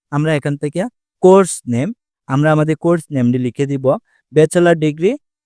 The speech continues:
পাস অথবা ব্যাচেলর ডিগ্রি অনার্স, আমরা ব্যাচেলর ডিগ্রি অনার্সে দিয়ে দেখাই।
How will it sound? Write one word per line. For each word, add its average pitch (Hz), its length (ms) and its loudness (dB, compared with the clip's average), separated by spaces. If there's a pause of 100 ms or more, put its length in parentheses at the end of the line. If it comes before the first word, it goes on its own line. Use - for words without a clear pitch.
(120)
পাস 175 220 4
অথবা 135 360 2
ব্যাচেলর 156 520 2 (100)
ডিগ্রি 131 220 -2 (140)
অনার্স, 120 360 -2
আমরা 151 220 -4
ব্যাচেলর 160 440 -2
ডিগ্রি 135 180 0
অনার্সে 151 440 0
দিয়ে 147 240 -6
দেখাই। 135 300 -6